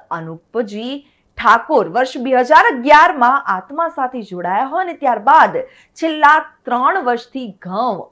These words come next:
અને રચકાની પ્રાકૃતિક ખેતી કરતા હોય છે અને તેની જમીન પોચી અને ભરી ભરી ફળદ્રુપ બની રહી છે.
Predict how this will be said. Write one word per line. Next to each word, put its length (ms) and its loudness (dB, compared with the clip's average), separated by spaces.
અને 180 -6
રચકાની 600 -6
પ્રાકૃતિક 680 -14
ખેતી 460 -16
કરતા 380 -14
હોય 240 -14
છે 160 -18
અને 200 -4
તેની 420 -2
જમીન 380 -4
પોચી 480 -6
અને 240 -4
ભરી 320 -10
ભરી 220 -8
ફળદ્રુપ 560 -6
બની 260 -12
રહી 240 -20
છે. 160 -16